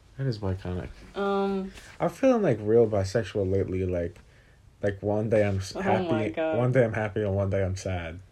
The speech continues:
Speaker 2: Um, bisexuality is really embarrassing and nobody talks about it.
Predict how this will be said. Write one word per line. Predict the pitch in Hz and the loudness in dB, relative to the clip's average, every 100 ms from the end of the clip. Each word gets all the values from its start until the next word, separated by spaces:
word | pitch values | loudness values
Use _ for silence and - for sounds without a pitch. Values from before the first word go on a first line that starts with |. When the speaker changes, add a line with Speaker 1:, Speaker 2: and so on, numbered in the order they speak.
| - _ _ - - - - _ - | -20 _ _ -20 -20 -20 -20 _ -10
Speaker 2:
Um, | 185 185 185 185 180 180 _ _ - - - - _ - - - | -4 -2 -2 -2 -6 -10 _ _ -20 -20 -20 -20 _ -20 -20 -14
bisexuality | 196 214 233 277 269 220 208 196 | -4 -4 -4 -6 -2 2 2 0
is | 180 | -2
really | 175 175 175 165 | -4 -6 -4 -4
embarrassing | 165 160 156 160 165 | -4 -4 -6 -8 -10
and | 156 | -10
nobody | 156 156 156 | -10 -10 -12
talks | - 156 - | -12 -16 -14
about | 160 156 | -12 -10
it. | 160 170 | -10 -14